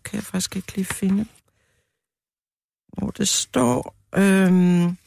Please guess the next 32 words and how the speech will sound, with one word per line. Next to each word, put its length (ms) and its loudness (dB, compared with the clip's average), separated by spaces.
men 260 2
der 140 2
er 220 2
det 140 2
jo 160 2
så 180 -4
tit, 480 -2
man 200 2
tror, 320 0
at, 420 -4
at, 280 -6
øh, 200 -4
det 100 -6
kan 200 0
enhver 300 2
da 100 -4
regne 440 2
ud, 160 4
men 220 2
det 320 2
ved 280 2
jeg 80 0
jo 160 0
godt, 220 -2
så 300 -6
garvet 380 0
er 100 0
jeg 140 2
jo, 220 -2
at 100 -6
det 100 -4
kan, 320 0